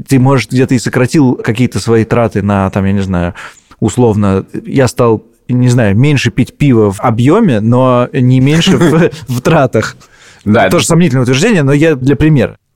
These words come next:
Speaker 2: Ну, меня интересует не то, насколько ты лучше стал себя вести, а то, насколько ты стал меньше тратить, учитывая, что твоя зарплата, как ты посчитал, только что упала в четыре раза.
Speaker 1: Ну, меньше тратить в деньгах я, наверное, не стал, да.
Speaker 2: Хорошо. Я, пока ты говорил, тоже считал. Для начала считаем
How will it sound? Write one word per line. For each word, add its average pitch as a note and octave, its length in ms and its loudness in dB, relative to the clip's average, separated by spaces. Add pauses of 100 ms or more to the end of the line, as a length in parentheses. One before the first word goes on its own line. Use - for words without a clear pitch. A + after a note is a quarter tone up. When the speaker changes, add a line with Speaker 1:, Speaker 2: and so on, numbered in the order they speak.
Speaker 2:
Ну, F#2+ 120 -4
меня A2 240 0
интересует G#2+ 560 0
не G2+ 300 2
то, C3+ 300 0
насколько F#2+ 400 -2
ты F#2+ 200 0
лучше F#2 280 0
стал E2+ 200 -2
себя F2 180 0
вести, D#2+ 340 -2
а D#2+ 480 -2
то, F#2+ 340 0
насколько F2 480 -2
ты E2 60 -6
стал F#2+ 160 0
меньше F#2+ 240 0
тратить, G2+ 300 -2
учитывая, F#2 320 -2
что F#2 200 -2
твоя F#2 160 0
зарплата, G2 380 -2
как G2+ 120 -14
ты - 100 -14
посчитал, - 300 -4
только F2+ 200 -2
что G2 120 0
упала F#2+ 220 -2
в F#2+ 40 -6
четыре G2+ 340 -2
раза. D2+ 340 -2
Speaker 1:
Ну, E3 200 0
меньше E3+ 340 0
тратить D3+ 300 -2
в A#2+ 40 -2
деньгах C3 420 0
я, C#3 80 0
наверное, D3 260 0
не D3 60 0
стал, G2+ 320 -2
да. F#2+ 360 -2 (220)
Speaker 2:
Хорошо. G2 460 -2 (380)
Я, G2+ 180 0
пока - 260 -4
ты - 100 -4
говорил, G#2+ 260 0
тоже F2+ 260 -2
считал. D2+ 460 -6 (340)
Для G#2 180 2
начала B2 400 0
считаем A2+ 560 -2